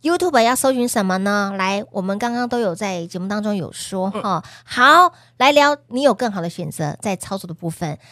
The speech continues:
Speaker 1: 好，来聊到老师的标股是给大家一档接档，让你获利无法挡。也提醒好朋友们，展望二零二四金龙年产业先修班的课程，还没来报名的好朋友们，赶快来做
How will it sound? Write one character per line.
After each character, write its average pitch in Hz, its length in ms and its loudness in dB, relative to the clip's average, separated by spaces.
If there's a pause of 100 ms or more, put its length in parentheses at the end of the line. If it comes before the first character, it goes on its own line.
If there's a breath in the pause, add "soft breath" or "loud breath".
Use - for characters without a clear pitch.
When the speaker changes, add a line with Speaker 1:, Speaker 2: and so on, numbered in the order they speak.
Speaker 1:
好， 170 160 -6
来 170 160 -6
聊 190 180 -2
到 202 240 -2 (240 soft breath)
老 269 160 6
师 359 100 0
的 415 80 4
标 381 160 6
股 285 140 4
是 254 160 0
给 190 140 -4
大 202 120 -2
家 208 280 -4
一 247 160 -2
档 156 200 -4
接 202 160 -2
档， 202 160 -2
让 202 140 -2
你 170 80 -2
获 262 380 6
利 233 260 0
无 190 160 -6
法 214 260 -4
挡。 185 220 -4
也 190 140 -2
提 277 200 -10
醒 392 160 -2
好 294 160 0
朋 302 120 4
友 311 80 6
们， 247 180 4 (220 loud breath)
展 240 180 4
望 294 100 6
二 339 120 6
零 277 120 2
二 269 140 0
四 247 140 -6
金 269 160 0
龙 226 180 2
年 208 140 -2
产 190 180 -2
业 196 60 -2
先 226 180 -2
修 226 80 -2
班 220 100 0
的 226 60 0
课 220 160 -4
程， 190 140 -4
还 226 280 -2
没 311 160 0
来 233 240 -2
报 247 240 -2
名 196 140 -2
的 214 80 -4
好 190 140 -4
朋 196 100 0
友 196 60 2
们， 190 160 0 (280 loud breath)
赶 240 220 4
快 302 160 2
来 220 180 0
做 214 360 2